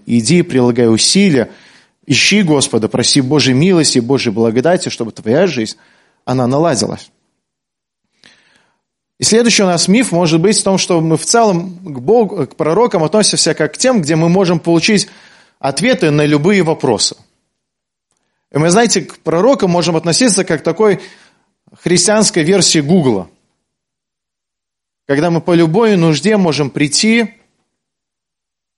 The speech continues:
и Господь нам обязательно должен дать свой ответ. И пророки, вообще настоящий пророк, он способен дать ответ по любой нужде.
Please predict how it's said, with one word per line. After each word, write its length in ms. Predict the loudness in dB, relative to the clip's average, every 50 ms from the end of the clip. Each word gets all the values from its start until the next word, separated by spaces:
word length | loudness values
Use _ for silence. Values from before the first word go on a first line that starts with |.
| _ _ _
и 800 | -8 -4 0 2 4 4 4 4 4 4 4 4 2 0 -2 -6 -14 -20 -20 -20 -12 -6
Господь 380 | -6 -4 -2 0 0 0 0
нам 120 | 0 -2 -2
обязательно 460 | 0 0 0 0 0 0 0 -2 -2
должен 480 | 0 0 0 0 -2 -4 -6 -8 -10
дать 240 | -6 -2 -2 0 0
свой 200 | 0 0 0 -2
ответ. 260 | -2 -2 -2 -4 -4
И 140 | -4 -6 -8
пророки, 460 | -6 -4 -2 0 0 0 0 -2 -2
вообще 200 | -4 -4 -2 -2
настоящий 480 | -2 -2 -2 -2 -2 -2 -2 -2 -2 -4
пророк, 460 | -4 -2 -2 0 0 0 0 -2 -6 -18 -20 -20 -20 _ _
он 140 | -6 -4 -4
способен 500 | -4 -4 -4 0 0 0 0 0 -2 0
дать 240 | 0 0 0 0 -2
ответ 320 | -4 -2 -2 -2 -2 -2
по 80 | -2 0
любой 300 | 0 0 0 0 -2 -2
нужде. 440 | -2 -4 -6 -4 -4 -6 -6 -8